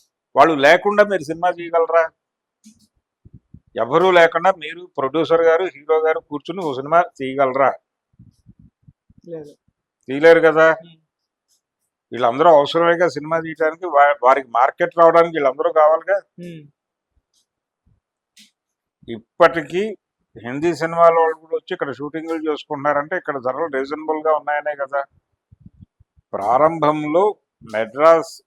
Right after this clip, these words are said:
Speaker 1: యూనియన్ల కన్నా ఇక్కడ తక్కువకి మొదలైంది, తక్కువకి మొదలైంది. కొన్ని ట్రేడ్స్లో కొంచెం ఎక్కువ ఉండేది. ఇప్పుడు మెడ్రాసు, బాంబేతో పోలిస్తే ఇవి ఎక్కువ ఉన్నాయని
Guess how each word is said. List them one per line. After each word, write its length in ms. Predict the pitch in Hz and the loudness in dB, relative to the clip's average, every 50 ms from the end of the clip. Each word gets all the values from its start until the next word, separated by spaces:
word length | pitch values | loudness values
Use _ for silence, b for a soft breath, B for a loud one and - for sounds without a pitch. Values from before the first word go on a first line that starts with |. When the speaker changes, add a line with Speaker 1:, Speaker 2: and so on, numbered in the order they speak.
| - 139 | -14 -12
Speaker 1:
యూనియన్ల 460 | 143 143 151 147 147 143 143 143 147 139 143 | -10 -8 -6 -6 -6 -6 -4 -4 -4 -4 -4
కన్నా 260 | 135 135 147 175 208 208 175 | -6 -4 -4 -6 -6 -6 -8
ఇక్కడ 220 | - - - 151 147 143 - | -10 -6 -6 -6 -6 -4 -4
తక్కువకి 640 | 143 135 - - 175 175 180 175 170 _ _ - 175 180 170 151 | -4 -4 -4 -8 -8 -6 -6 -8 -10 _ _ -12 -12 -10 -6 -4
మొదలైంది, 500 | 143 147 160 165 165 156 127 107 101 _ _ _ _ _ _ _ _ - _ _ _ _ _ - _ _ _ _ _ _ _ _ _ _ _ _ _ _ _ _ - | -4 0 2 2 2 2 0 -4 _ _ _ _ _ _ _ _ _ -20 _ _ _ _ _ -20 _ _ _ _ _ _ _ _ _ _ _ _ _ _ _ _ -10
తక్కువకి 420 | 104 208 - - 151 156 147 165 151 151 | -10 -8 -6 -6 -8 -6 -6 -6 -2 -2
మొదలైంది. 460 | 151 151 151 151 151 151 160 175 208 202 _ - 165 | -2 0 0 0 -2 -2 -2 -4 -8 -8 _ -4 -4
కొన్ని 320 | 165 175 180 185 185 190 180 - _ - | -4 -4 -6 -10 -8 -10 -12 -12 _ -6
ట్రేడ్స్లో 460 | 147 151 151 139 - - - 208 214 - - | -4 -4 -4 -4 -6 -10 -6 -6 -6 -6 -8
కొంచెం 300 | 160 165 165 - 180 165 160 147 139 | -14 -12 -6 -6 -6 -4 -4 -6 -8
ఎక్కువ 300 | _ - 156 156 151 143 | _ -10 -10 -10 -8 -8
ఉండేది. 380 | 131 127 120 113 113 139 180 - _ _ _ _ _ _ - 139 | -6 -4 -4 -6 -6 -10 -16 -18 _ _ _ _ _ _ -20 -18
ఇప్పుడు 260 | 131 - 180 185 180 165 156 160 160 165 165 _ _ _ _ - _ - _ _ _ _ _ _ - 107 | -16 -10 -8 -6 -6 -6 -6 -8 -12 -14 -18 _ _ _ _ -20 _ -20 _ _ _ _ _ _ -4 -4
మెడ్రాసు, 640 | 117 123 120 151 170 170 170 160 147 - 175 175 180 180 180 - _ _ _ _ _ _ _ _ 113 107 | -4 -4 0 2 2 2 2 2 -4 -8 -8 -8 -6 -8 -8 -12 _ _ _ _ _ _ _ _ -4 0
బాంబేతో 520 | 131 139 151 156 160 170 170 165 165 170 160 - 151 | 2 2 2 2 2 0 0 2 0 -2 -4 -2 -4
పోలిస్తే 360 | 147 151 160 147 - - 202 202 185 | -6 -6 -6 -8 -12 -6 -4 -4 -2
ఇవి 100 | 156 151 - | -2 -4 -6
ఎక్కువ 260 | _ - 170 165 160 | _ -8 -8 -6 -6
ఉన్నాయని 320 | 151 151 151 151 165 165 | -6 -4 -4 -4 -2 -4